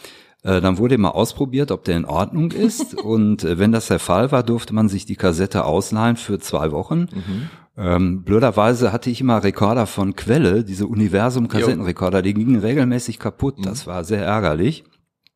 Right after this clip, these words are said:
Speaker 1: Das war das eine mit den Musikkassetten, war ein sehr spärliches Angebot.
Speaker 2: Mhm.
Speaker 1: Ähm, und dann gab's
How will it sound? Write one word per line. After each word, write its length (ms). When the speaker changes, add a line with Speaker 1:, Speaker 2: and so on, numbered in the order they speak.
Speaker 1:
Das 120
war 80
das 180
eine 280
mit 140
den 100
Musikkassetten, 720
war 120
ein 100
sehr 240
spärliches 540
Angebot. 680
Speaker 2:
Mhm. 300
Speaker 1:
Ähm, 440
und 200
dann 280
gab's 420